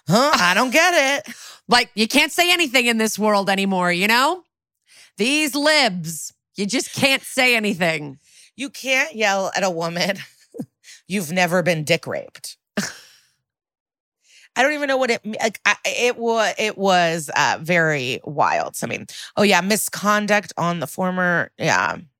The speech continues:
Speaker 1: allegations of misconduct, whatever. So there's tons of articles. I'm looking at the Times. They have a look, a closer look. At the end of the day, I didn't wanna give him time 'cause it's just like, I don't care,
Speaker 2: Yeah.
Speaker 1: you know,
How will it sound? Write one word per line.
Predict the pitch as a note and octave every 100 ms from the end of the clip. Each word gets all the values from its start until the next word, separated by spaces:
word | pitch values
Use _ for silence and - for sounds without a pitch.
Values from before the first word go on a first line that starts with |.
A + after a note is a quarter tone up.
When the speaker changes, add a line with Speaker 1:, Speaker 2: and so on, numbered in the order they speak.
| _ _ -
Speaker 1:
allegations | E3+ F3 E3+ C#3 A#2+ - G#2+ - -
of | - B2+
misconduct, | - - - - - - -
whatever. | - A3+ C#3+ G#2
So | G#3 B3 A#3+ A3 G#3+ _ _ - -
there's | G3+ -
tons | A#3+ B3+ A#3+
of | F3+
articles. | F3 F3 E3 E3+
I'm | F3
looking | F3 F3+ F#3+
at | F3+
the | E3
Times. | D#3 E3 D3+ D#3 C#3+
They | D#3+
have | D#3+ D#3
a | C#3+ D3 A#2
look, | E3 -
a | D#3
closer | - F#3+ F3 - D3+
look. | D#3+ A2 C3+ - - - - -
At | A3+
the | D4
end | C#4+
of | C4
the | A#3+
day, | C4+ B3
I |
didn't | A3+ A#3+
wanna | B3 B3
give | A3+
him | G#3 G3+
time | G#3 G3+ F#3+
'cause | E3+ F3+
it's | -
just | G3+ -
like, | G3 E3+ E3+ F3+ - - _
I | E3 F#3+
don't | G#3
care, | E3+
Speaker 2:
Yeah. | D#3+
Speaker 1:
you | F#3
know, | E3+ E3+